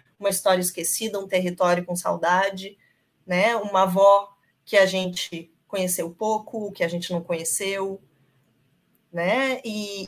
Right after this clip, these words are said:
e mostrar que a gente também é gente.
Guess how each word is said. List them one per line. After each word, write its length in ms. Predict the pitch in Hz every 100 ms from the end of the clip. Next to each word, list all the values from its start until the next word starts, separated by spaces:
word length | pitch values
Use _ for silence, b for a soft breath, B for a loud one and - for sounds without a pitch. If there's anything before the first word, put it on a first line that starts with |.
| 208
e 40 |
mostrar 800 | 202 196 185 - - 214 269 320
que 220 | 311 247
a 120 | 208
gente 440 | 208 208 247 262 269
também 440 | - 240 240 233
é 100 | 247
gente. 720 | 214 208 233 233 - - -